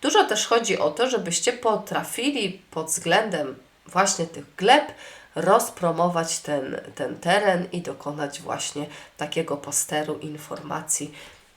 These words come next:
żeby ludzie o glebach więcej wiedzieli.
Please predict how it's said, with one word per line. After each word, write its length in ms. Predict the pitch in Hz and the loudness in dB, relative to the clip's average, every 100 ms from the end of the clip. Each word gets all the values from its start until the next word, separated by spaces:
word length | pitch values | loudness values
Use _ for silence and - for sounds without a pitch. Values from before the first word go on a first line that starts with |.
| - | -10
żeby 420 | - 170 160 160 - | -2 -2 0 -2 -2
ludzie 440 | 156 170 156 139 | -4 -4 -4 -6
o 60 | 143 | -6
glebach 540 | 156 151 147 - - 160 | -2 -2 -2 -8 -14 -10
więcej 560 | 147 139 143 - 147 | -6 -6 -6 -10 -10
wiedzieli. 580 | 151 147 143 - - - | -6 -6 -6 -10 -14 -18